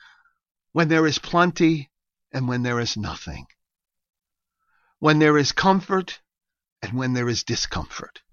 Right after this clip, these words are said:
Pray to the Lord and give thanks in all situations, because He is there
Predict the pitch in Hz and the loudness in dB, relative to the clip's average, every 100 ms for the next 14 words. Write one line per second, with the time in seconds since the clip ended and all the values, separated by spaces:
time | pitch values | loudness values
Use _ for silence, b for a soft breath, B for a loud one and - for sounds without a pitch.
0 | - _ _ _ - b b b - - | -20 _ _ _ -20 b b b 0 4
1 | 196 196 185 185 - 175 175 147 127 123 | 6 6 4 0 -2 -2 0 2 2 0
2 | 123 127 151 139 107 165 185 170 - 131 | -2 -4 -4 -4 0 0 0 -2 -4 -4
3 | 95 92 - - b b b 165 147 - | -4 -12 -16 -18 b b b -2 -2 -2
4 | 165 156 156 165 160 - - - - 165 | 2 4 4 0 -4 -10 -6 -4 0 0
5 | 139 120 101 - - - - _ _ _ | 0 -2 -4 -10 -10 -20 -20 _ _ _
6 | _ _ 143 135 147 123 - 277 285 147 | _ _ -8 -4 -2 -2 2 4 6 4
7 | 104 110 85 78 | 0 -8 -10 -12